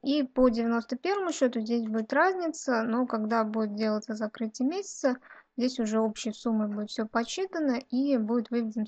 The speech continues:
финансовый результат, прибыль или убыток. А вот таким вот образом в программе один эс "Бухгалтерия" восемь, редакция три ноль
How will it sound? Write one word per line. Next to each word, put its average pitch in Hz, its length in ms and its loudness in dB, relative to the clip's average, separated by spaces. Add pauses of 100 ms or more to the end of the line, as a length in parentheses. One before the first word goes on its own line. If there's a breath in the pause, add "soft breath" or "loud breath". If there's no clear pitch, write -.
финансовый 220 460 0
результат, 247 440 -2
прибыль 247 440 0
или 226 160 0
убыток. 220 480 -2 (160)
А 233 160 2
вот 285 220 4
таким 262 300 4
вот 247 180 2
образом 349 540 4
в - 60 -6
программе 233 560 2
один 220 260 0
эс 220 140 2
"Бухгалтерия" 247 680 2
восемь, 269 480 4
редакция 240 540 0
три 233 240 -2
ноль 226 340 2